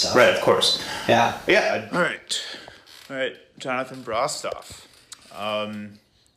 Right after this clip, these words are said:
Speaker 2: man, <laughs> yeah, the glow there. Uh, Jonathan, what keeps you up at night?
Speaker 1: My son now. He's, uh,
Speaker 2: Yeah.
Speaker 1: ki-, he, he does this funny thing with his head. He's dead asleep, and he goes like, "Meh,
Speaker 2: <laughs>
Speaker 1: meh, meh."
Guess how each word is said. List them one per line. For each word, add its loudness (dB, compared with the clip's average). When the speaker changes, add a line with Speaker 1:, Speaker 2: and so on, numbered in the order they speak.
Speaker 2:
man, -4
<laughs> -12
yeah, -6
the -18
glow -8
there. -14
Uh, 6
Jonathan, -6
what -14
keeps -12
you -6
up -10
at -20
night? -16
Speaker 1:
My -16
son -12
now. -14
He's, -20
uh, -14
Speaker 2:
Yeah. -18
Speaker 1:
ki-, -14
he, -20
he -16
does -10
this -16
funny -14
thing -18
with -18
his -18
head. -18
He's -18
dead -14
asleep, -16
and -20
he -20
goes -20
like, -20
"Meh, -14
Speaker 2:
<laughs> -12
Speaker 1:
meh, 6
meh." -10